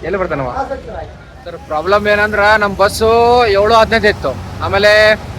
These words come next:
ಎಂಟು ಹದಿನೈದು ಮಾಡಿದ್ರು. ಈ ಮೆಸೇಜ್ ಬರತ್ತದ, ಎಂಟು ನಲವತ್ತೈದಕ್ಕೆ ಬರುತ್ತ ಮಡಿವಾಳ ಅಂತ.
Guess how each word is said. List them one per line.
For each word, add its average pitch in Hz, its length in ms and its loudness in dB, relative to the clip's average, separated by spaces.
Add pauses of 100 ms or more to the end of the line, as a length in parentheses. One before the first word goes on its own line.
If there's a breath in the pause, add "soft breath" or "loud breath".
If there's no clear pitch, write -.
(180)
ಎಂಟು 185 160 0
ಹದಿನೈದು 220 300 2
ಮಾಡಿದ್ರು. 165 380 0 (640)
ಈ 208 60 2
ಮೆಸೇಜ್ 202 340 0
ಬರತ್ತದ, 208 380 2 (560)
ಎಂಟು 214 680 2
ನಲವತ್ತೈದಕ್ಕೆ 202 600 2
ಬರುತ್ತ 185 260 2
ಮಡಿವಾಳ 170 440 4
ಅಂತ. 131 220 0